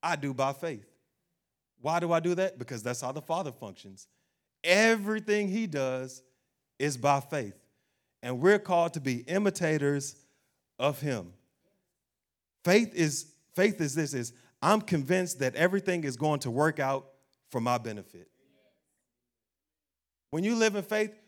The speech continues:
you're totally convinced that everything is gonna work out for your benefit. And if you don't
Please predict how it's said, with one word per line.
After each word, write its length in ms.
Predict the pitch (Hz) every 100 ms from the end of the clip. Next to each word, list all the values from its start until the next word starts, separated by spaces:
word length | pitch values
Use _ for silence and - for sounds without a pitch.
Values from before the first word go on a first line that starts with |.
| _
you're 260 | 156 240 254
totally 520 | - 208 214 208 208
convinced 440 | 196 151 180 160
that 160 | 143 123
everything 540 | 170 208 220 190 180
is 100 | 160
gonna 220 | 143 156
work 320 | 127 151 180 170
out 320 | 147 135 - _ _ _
for 100 | 135
your 180 | 131 147
benefit. 560 | 135 151 120 - 95 - _ _ _ -
And 120 | 156
if 140 | 165
you 80 | 190
don't 340 | 170 208 240